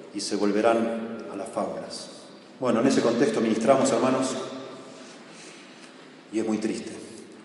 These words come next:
lo que vemos. Pero ojo, hermanos, ojo. Nosotros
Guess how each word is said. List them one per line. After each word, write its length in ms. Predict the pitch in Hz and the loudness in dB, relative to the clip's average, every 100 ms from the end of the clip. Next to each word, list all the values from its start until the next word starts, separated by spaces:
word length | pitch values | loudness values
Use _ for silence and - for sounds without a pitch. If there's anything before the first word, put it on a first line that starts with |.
| - - - - - - | -20 -20 -20 -20 -20 -14
lo 120 | 98 | -6
que 120 | 98 | 2
vemos. 680 | 107 123 120 - - - - - - - - - - - - - - - - - - - - - - - - - - - - - - | 4 4 4 0 -2 -6 -10 -12 -14 -16 -18 -20 -20 -20 -20 -20 -20 -20 -20 -20 -20 -20 -20 -20 -20 -20 -20 -20 -20 -20 -20 -20 -8
Pero 200 | 107 110 | 4 10
ojo, 380 | 117 117 113 113 | 10 10 6 2
hermanos, 360 | 113 - - - | 0 -2 -4 -2
ojo. 300 | 113 92 - - - - - - - - - - - - - - - | -2 -2 -4 -10 -12 -16 -18 -18 -18 -20 -20 -20 -20 -20 -20 -18 -12
Nosotros 1120 | 107 - 120 120 113 117 - - - - - | -6 -2 0 2 2 2 -4 -6 -10 -14 -16